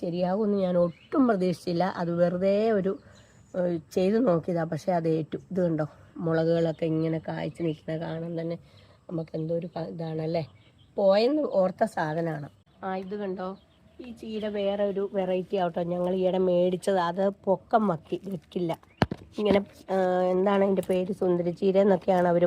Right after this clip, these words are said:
പറഞ്ഞത്. അത് അടിയിൽ നിന്ന് ഇങ്ങനെ ഇത് കണ്ടിച്ചെടുക്കുവാണെങ്കിൽ അത് കിളുത്ത് വന്നോളൂ കേട്ടോ. അപ്പം നമുക്ക് തോരൻ വെക്കാനുള്ള ആവശ്യത്തിനുള്ളത് കണ്ടിച്ചെടുക്കാമല്ലോ. നമുക്കതിങ്ങനെ ഇത്, ഇത് കണ്ടോ, ഇത്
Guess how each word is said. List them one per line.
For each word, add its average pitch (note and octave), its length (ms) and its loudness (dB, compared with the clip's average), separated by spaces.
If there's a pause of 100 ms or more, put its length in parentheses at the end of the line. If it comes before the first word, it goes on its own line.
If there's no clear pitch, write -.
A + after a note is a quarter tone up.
പറഞ്ഞത്. F3 260 4
അത് F3+ 160 4
അടിയിൽ F#3 260 4
നിന്ന് G3+ 160 6 (600)
ഇങ്ങനെ A#3+ 200 6 (160)
ഇത് G3+ 120 6 (300)
കണ്ടിച്ചെടുക്കുവാണെങ്കിൽ G3 1040 4
അത് F#3+ 80 2 (100)
കിളുത്ത് G3+ 380 4
വന്നോളൂ E3+ 360 6
കേട്ടോ. E3+ 160 0 (100)
അപ്പം - 260 -4
നമുക്ക് G3 300 -2
തോരൻ F3 320 0
വെക്കാനുള്ള F3 420 -4 (140)
ആവശ്യത്തിനുള്ളത് E3+ 680 -6 (540)
കണ്ടിച്ചെടുക്കാമല്ലോ. F3 840 -2
നമുക്കതിങ്ങനെ F3 640 -4
ഇത്, E3+ 100 -6 (180)
ഇത് F3 120 -6
കണ്ടോ, D#3 220 -4 (560)
ഇത് F#3+ 100 -6